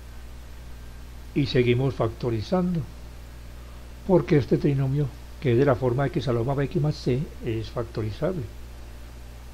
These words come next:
Abrimos dos paréntesis, en cada uno de ellos va a haber un binomio. El primer término del binomio, de cada uno de esos binomios,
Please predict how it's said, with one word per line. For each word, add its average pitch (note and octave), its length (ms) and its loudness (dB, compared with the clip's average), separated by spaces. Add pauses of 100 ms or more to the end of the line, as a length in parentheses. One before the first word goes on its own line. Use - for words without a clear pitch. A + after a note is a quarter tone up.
(880)
Abrimos B2 480 4
dos B2 140 2
paréntesis, D#3 760 2 (800)
en D3 80 0
cada C3+ 240 0
uno D3 180 4
de C#3+ 120 6
ellos D#3+ 140 4
va B2 60 4
a A#2+ 40 4
haber B2+ 160 2
un C3+ 140 0
binomio. C#3 520 2 (420)
El D3 60 -4
primer B2 280 2
término D3+ 380 4
del A#2+ 140 4
binomio, D3+ 480 2 (400)
de C#3+ 100 -6
cada B2+ 240 -2
uno D3 220 2
de C#3+ 60 2
esos D#3 140 0
binomios, D3+ 480 2